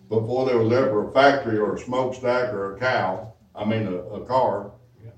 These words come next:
Speaker 1: there was always cows, and I guess the gas that they emit causes a lot of it. Well, that's what we're hearing now.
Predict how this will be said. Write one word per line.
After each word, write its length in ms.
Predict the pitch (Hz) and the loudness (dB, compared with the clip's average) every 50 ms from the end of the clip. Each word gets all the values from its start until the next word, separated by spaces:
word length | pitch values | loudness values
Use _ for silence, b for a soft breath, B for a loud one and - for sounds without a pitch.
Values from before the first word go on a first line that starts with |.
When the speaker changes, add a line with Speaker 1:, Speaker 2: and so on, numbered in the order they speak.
| - | -6
Speaker 1:
there 140 | 104 107 107 | 0 2 4
was 140 | 107 107 110 | 4 6 6
always 420 | 120 131 135 131 131 123 113 - - | 6 4 4 4 2 0 -2 -2 0
cows, 380 | 127 117 113 110 110 110 110 | 2 2 4 4 2 2 0
and 100 | 107 104 | -2 -2
I 120 | 101 101 101 | -4 -4 -4
guess 340 | 104 113 110 110 104 - | -2 -2 0 0 -2 -4
the 100 | - 95 | -6 -10
gas 400 | 92 95 104 104 107 107 107 104 | -8 -6 -4 -2 0 0 -2 -2
that 160 | 107 101 92 - | -6 -10 -8 -6
they 260 | 117 113 113 107 95 | -4 -4 -4 -4 -6
emit 380 | 92 98 98 101 104 104 - - - - - | -6 -8 -8 -10 -10 -10 -12 -14 -20 -16 -10
causes 500 | 110 107 107 104 104 101 98 92 87 85 - | -6 -4 -2 -2 -2 -2 -4 -8 -12 -12 -12
a 40 | 92 | -8
lot 280 | 98 98 95 92 90 | -6 -6 -6 -6 -6
of 140 | 92 90 87 | -8 -8 -8
it. 80 | - - | -10 -10
Well, 220 | - 104 107 107 | -8 -6 -4 -4
that's 120 | 110 - | -4 -6
what 140 | - - - | -8 -10 -8
we're 160 | - 110 104 | -8 -8 -6
hearing 240 | 113 117 107 98 92 | -6 -4 -6 -6 -6
now. 440 | 98 110 113 104 95 92 92 - - | -6 -6 -6 -6 -6 -8 -10 -10 -14